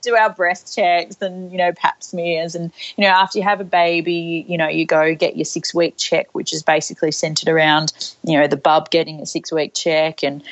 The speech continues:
mum having her six-week check, make sure everything's all, all good.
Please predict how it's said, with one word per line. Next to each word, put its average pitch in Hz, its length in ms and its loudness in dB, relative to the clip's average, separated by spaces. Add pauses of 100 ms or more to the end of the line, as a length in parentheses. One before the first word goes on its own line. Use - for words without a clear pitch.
(200)
mum 156 240 4
having 151 380 -2
her 151 280 0
six-week - 440 -4
check, - 200 -2
make 156 160 0
sure 170 160 0
everything's 165 440 -2
all, 160 360 2
all 165 180 2
good. 160 420 0